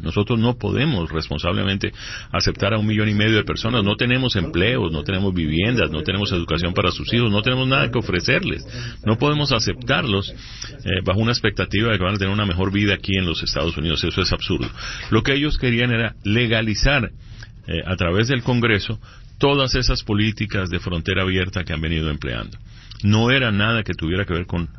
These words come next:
era simplemente legalizar la crisis fronteriza. Nosotros tenemos que entender como reforma migratoria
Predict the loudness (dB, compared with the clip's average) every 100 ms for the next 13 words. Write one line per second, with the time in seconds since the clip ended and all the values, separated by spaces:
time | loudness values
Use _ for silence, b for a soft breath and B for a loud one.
0 | -2 0 2 0 0 0 2 2 2 2
1 | 0 -2 -2 -2 -2 -8 B B B -4
2 | 0 0 0 -2 -4 -4 -4 -8 -8 -12
3 | B B B -2 0 0 0 0 0 0
4 | 0 2 2 0 -6 -16 -2 0 2 0
5 | 2 0 2 2 0 0 2 2 0